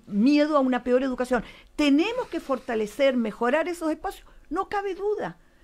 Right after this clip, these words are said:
¿Esto significa renegar del pasado? No. Pero debilitamos lo que era necesario para darle a esta ciudadanía, que ahora sí tiene más derecho y que exige esa senda,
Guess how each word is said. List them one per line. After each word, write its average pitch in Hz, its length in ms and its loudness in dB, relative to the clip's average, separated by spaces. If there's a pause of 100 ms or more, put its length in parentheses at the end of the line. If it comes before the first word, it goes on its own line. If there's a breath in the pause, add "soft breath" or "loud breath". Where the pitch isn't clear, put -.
(160 soft breath)
¿Esto 294 260 -2
significa 262 460 -4
renegar 233 380 -2
del 285 140 -8
pasado? 302 480 -4
No. 226 400 0 (440 soft breath)
Pero - 280 0
debilitamos 277 880 0
lo 254 220 0
que 269 120 -6
era 277 220 -4
necesario 262 920 -2 (540 soft breath)
para 233 440 0
darle 233 440 0
a 202 80 2
esta 254 200 -6
ciudadanía, 214 500 -2
que 175 100 -4
ahora 220 380 4
sí 359 260 -6
tiene 214 260 -6
más 185 160 -8
derecho 208 360 -4
y - 40 -10
que - 120 -10
exige 220 600 -8
esa 175 220 -12
senda, 190 500 -6